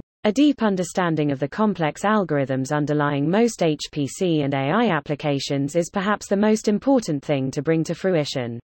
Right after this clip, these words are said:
And the relative handful of experts at coding freely programmable gate arrays,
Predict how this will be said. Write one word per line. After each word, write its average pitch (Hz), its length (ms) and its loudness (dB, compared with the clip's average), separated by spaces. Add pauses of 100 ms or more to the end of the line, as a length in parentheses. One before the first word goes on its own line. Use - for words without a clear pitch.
(520)
And 240 180 4
the 247 100 6
relative 285 460 4
handful 202 480 0
of 156 100 2
experts 151 640 -2
at 147 140 -2
coding 156 420 2
freely 214 400 2
programmable 151 760 0
gate 220 300 2
arrays, 135 460 0